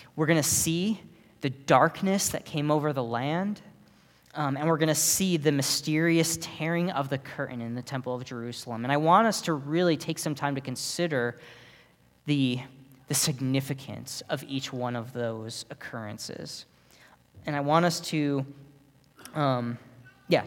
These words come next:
give e-, time to each one of those things. So first,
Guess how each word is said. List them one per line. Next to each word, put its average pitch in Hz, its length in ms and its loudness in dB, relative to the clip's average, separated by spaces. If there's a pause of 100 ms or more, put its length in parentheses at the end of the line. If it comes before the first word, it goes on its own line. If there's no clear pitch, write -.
give 170 180 4
e-, 185 340 0
time 160 340 2
to 170 120 -4
each 156 240 -4
one 143 140 0
of 131 100 0
those 120 280 -4
things. 123 380 -8 (300)
So - 140 -4
first, - 760 2